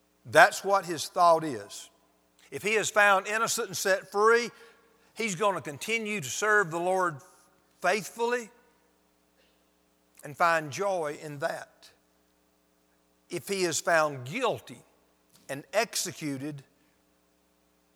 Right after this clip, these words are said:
he will immediately be in the presence of the Lord, and all of the worries and stress and suffering he's experienced will be a thing of the past.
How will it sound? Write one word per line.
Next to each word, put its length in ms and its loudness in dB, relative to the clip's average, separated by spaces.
he 160 -4
will 360 0
immediately 1120 -4
be 160 0
in 100 -2
the 80 -8
presence 600 0
of 100 -8
the 80 -8
Lord, 480 -6
and 120 -4
all 320 8
of 140 0
the 60 -2
worries 640 2
and 100 -10
stress 680 -2
and 100 -12
suffering 680 -2
he's 180 -10
experienced 1000 -10
will 80 -12
be 120 -4
a 60 -4
thing 320 -8
of 60 -10
the 60 -18
past. 680 -12